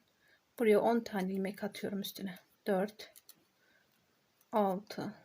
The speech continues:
sekiz ve on tane ilmeğimi attım. Arasını açtım. Modelimi çe-, çevirdim ipimi. Tekrar buraya iki tane alttan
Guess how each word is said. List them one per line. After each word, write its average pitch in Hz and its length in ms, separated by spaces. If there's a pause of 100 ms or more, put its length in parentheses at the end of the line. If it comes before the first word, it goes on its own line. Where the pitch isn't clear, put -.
(120)
sekiz - 1040 (1200)
ve 233 80
on 185 240
tane 190 300
ilmeğimi 196 440
attım. 196 480 (1800)
Arasını 233 420
açtım. 202 540 (1200)
Modelimi 202 360
çe-, 196 260
çevirdim 202 600
ipimi. 208 380 (1000)
Tekrar 214 460
buraya 202 220
iki - 320
tane 208 320
alttan 214 600